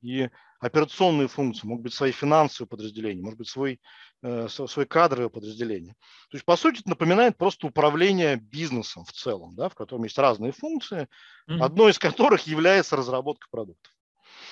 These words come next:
Speaker 1: И внутри разработки продуктов мы тоже в зависимости от количества этих продуктов, мы, э, дробим их на какие-то такие вот кластеры, группы, направления, которыми просто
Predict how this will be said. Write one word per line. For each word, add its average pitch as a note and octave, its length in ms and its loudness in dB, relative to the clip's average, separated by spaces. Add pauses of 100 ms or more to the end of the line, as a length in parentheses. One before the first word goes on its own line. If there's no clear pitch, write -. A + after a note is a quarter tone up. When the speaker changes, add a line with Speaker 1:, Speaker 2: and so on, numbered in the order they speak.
(420)
Speaker 1:
И C4 60 6
внутри A#3+ 340 6
разработки G3 540 4
продуктов C4+ 560 0
мы A#3 180 4
тоже A3 300 2
в D#3+ 40 2
зависимости E3+ 640 0
от C#3+ 120 -4
количества E3 640 0
этих A2 260 -10
продуктов, E3+ 500 -6 (120)
мы, G3 600 2
э, B2 580 -2
дробим E3 600 2
их - 260 -12
на C#3+ 340 2
какие-то D3 540 -6 (540)
такие C3 280 -6
вот B2 80 -8 (1300)
кластеры, D3 680 4
группы, C3+ 520 -6
направления, C#3 800 2
которыми F#3 320 -4
просто - 340 -6